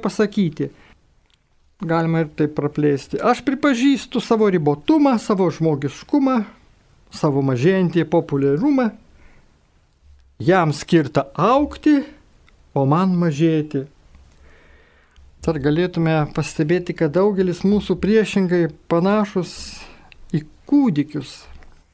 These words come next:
Kūdikis klykia, kad motina jį pamaitintų ir rūpintųsi juo. Jis visatos centras, o kiti egzistuoja tam, kad rūpintųsi jo poreikiais.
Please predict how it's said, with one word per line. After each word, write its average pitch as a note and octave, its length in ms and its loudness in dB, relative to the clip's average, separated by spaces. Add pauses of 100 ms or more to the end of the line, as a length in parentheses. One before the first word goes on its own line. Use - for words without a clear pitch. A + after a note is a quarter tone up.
Kūdikis C#4 480 0
klykia, A3 500 2 (140)
kad - 240 -4
motina G#3+ 440 2
jį F3 200 0
pamaitintų G#3 840 -2
ir D3+ 300 2 (240)
rūpintųsi E3 840 0
juo. B2 280 -4 (1600)
Jis C#4+ 300 2
visatos A#3+ 560 -2
centras, A3 640 -2 (800)
o E3+ 140 4
kiti F#3+ 320 0
egzistuoja A3 640 0
tam, D#4 420 2 (560)
kad G3+ 220 0
rūpintųsi C4+ 640 0
jo C#4 140 2
poreikiais. D3 840 -2